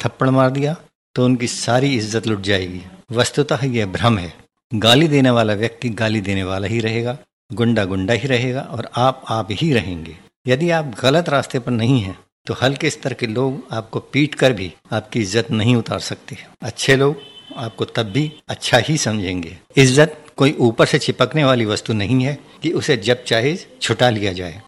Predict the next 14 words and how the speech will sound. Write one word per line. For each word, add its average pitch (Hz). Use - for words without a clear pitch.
वो 131
आदमी 139
के 143
द्वारा 117
पर्याप्त 120
समय 123
तक -
किए 113
गए 120
सत्कार्यों 117
के 131
प्रतिफल 143
के 143
रूप 107